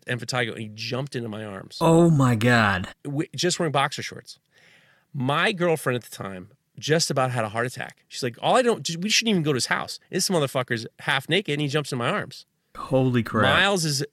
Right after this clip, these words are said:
Speaker 1: and then another couple mi-, Miles story. He was, he was really sick,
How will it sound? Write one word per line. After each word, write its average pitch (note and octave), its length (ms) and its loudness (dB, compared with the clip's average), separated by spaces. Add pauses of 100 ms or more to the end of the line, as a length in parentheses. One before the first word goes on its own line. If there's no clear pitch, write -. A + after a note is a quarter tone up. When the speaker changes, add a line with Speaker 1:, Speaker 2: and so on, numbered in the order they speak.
(120)
Speaker 1:
and D3+ 240 0
then C#3+ 600 2 (560)
another C3 260 0
couple A#2+ 220 -6
mi-, A2 220 -8
Miles D3 340 -2
story. G#2+ 400 -6 (160)
He E3 240 -2
was, D#3 380 0
he F3+ 600 -6 (240)
was A#2 880 -4 (800)
really C3 340 0
sick, - 480 0